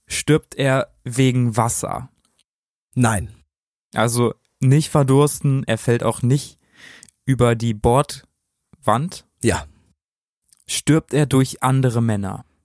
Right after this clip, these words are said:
Speaker 2: Ja.
Speaker 1: Töten andere Männer ihn?
Speaker 2: Ja.
Speaker 1: Kannst du, das ist eine persönliche Frage, die anderen Männer verstehen, die ihn getötet haben? Den Gedankengang dahinter, warum sie sich entschieden haben, ihn zu töten?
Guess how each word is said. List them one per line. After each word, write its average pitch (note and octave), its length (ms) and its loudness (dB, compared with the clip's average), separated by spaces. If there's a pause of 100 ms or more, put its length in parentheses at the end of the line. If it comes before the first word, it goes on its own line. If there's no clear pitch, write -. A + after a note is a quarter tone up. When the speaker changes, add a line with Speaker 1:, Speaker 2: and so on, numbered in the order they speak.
(120)
Speaker 2:
Ja. A2 240 -2 (1120)
Speaker 1:
Töten E3 360 0
andere A2+ 320 -2
Männer G#2 280 -2
ihn? G#2 260 -8
Speaker 2:
Ja. G#2 240 -4 (960)
Speaker 1:
Kannst E3 420 -2
du, G3+ 280 -2 (400)
das A2+ 140 -6
ist A2 120 -8
eine G#2 160 -4
persönliche B2 480 0
Frage, B2 500 0
die - 200 -6
anderen D3+ 320 0
Männer D3+ 420 0 (320)
verstehen, D3+ 760 0
die C#3 100 -4
ihn C#3 140 -2
getötet C3 460 -2
haben? G2+ 340 -4
Den B2+ 120 0
Gedankengang B2+ 760 -2
dahinter, B2+ 480 -2
warum B2 240 2
sie C3 80 -4
sich C3 120 -4
entschieden C3 380 -2
haben, A#2 200 -2
ihn A2 100 -6
zu - 140 -10
töten? - 400 -8